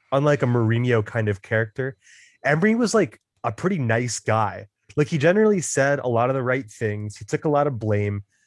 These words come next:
Uh, he didn't communicate great in English, but, you know, he was sort of a positive figure, and no one, no player who's played under him has been like,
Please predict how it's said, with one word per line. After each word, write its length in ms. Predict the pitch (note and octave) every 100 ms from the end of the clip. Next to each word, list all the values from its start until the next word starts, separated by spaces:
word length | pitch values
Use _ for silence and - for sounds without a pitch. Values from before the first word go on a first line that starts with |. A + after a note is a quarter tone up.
| _
Uh, 220 | - A#2 A#2
he 120 | C#3+
didn't 200 | F3+ F3+
communicate 580 | - D3+ D#3 D#3 C3+ C#3
great 340 | G#2+ C3 A#2+ _ -
in 240 | C3+ A#2
English, 580 | A2 G#2+ A2+ C3 E3 - -
but, 240 | A#2 G#2 _ _ _ -
you 100 | C3+
know, 240 | B2 A#2+ -
he 180 | - D#3+
was 160 | D#3+ D3
sort 140 | F#3
of 40 |
a 60 | D3+
positive 600 | - - D3 C#3+ C#3 A2+
figure, 360 | - A#2+ G#2+ G#2+
and 140 | A2+
no 120 | C3+
one, 260 | E3+ D#3+ C3+
no 120 | E3
player 360 | - - D#3 D3
who's 160 | A#2
played 240 | G#2+ B2 A#2+
under 140 | A2+
him 120 | G2+
has 120 | G2+ F#2+
been 200 | A#2+ A2
like, 260 | G2+ G2